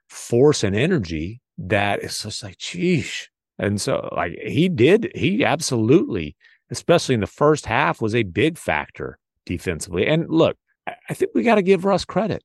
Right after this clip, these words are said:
because we talked about this and they finally got to it. Harden and Russ really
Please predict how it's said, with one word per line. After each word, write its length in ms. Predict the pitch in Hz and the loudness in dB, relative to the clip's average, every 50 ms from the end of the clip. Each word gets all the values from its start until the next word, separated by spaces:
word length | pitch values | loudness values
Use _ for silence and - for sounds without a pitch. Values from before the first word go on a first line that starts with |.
| _ - | _ -10
because 320 | 123 - - 151 143 120 | -6 0 0 0 0 0
we 240 | 113 120 156 202 240 | 0 0 0 0 0
talked 360 | 220 - 170 160 175 185 - | 0 0 2 2 2 2 -2
about 300 | 151 120 120 110 104 - _ | -4 -4 -2 -2 -2 -2 _
this 300 | - 85 92 131 156 - | -2 0 0 0 -2 -4
and 160 | - 101 104 | -6 -4 -2
they 120 | 110 110 104 | -2 -2 -2
finally 360 | - - 135 143 147 143 131 | -2 -2 -2 -2 0 -2 -2
got 300 | 101 120 123 147 175 185 | -2 0 0 0 -2 -4
to 140 | - - 87 | -4 -2 -2
it. 140 | 90 - - _ _ _ _ - | -2 -2 -2 _ _ _ _ 0
Harden 260 | 160 160 185 214 254 | 2 2 4 4 2
and 160 | 202 170 151 147 | 0 0 2 4
Russ 320 | 147 147 147 139 - - | 4 4 4 2 0 -6
really 420 | 123 120 127 139 156 165 165 - | -10 -8 -6 -4 -2 -2 -2 -2